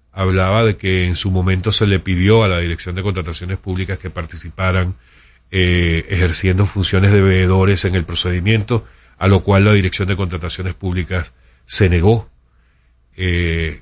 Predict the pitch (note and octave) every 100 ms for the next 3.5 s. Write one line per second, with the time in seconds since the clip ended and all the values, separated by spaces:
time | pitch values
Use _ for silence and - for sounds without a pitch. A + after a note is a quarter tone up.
0 | _ G#2 F#2+ G2+ A2 G#2 F#2 G2 G#2 F#2+
1 | F#2 F#2+ G2+ F#2 - F#2 G2+ G#2+ F#2+ E2+
2 | - F2 F#2 A2 G#2 G2+ G2 G#2+ G#2 F#2+
3 | F2 - G#2 F2+ E2+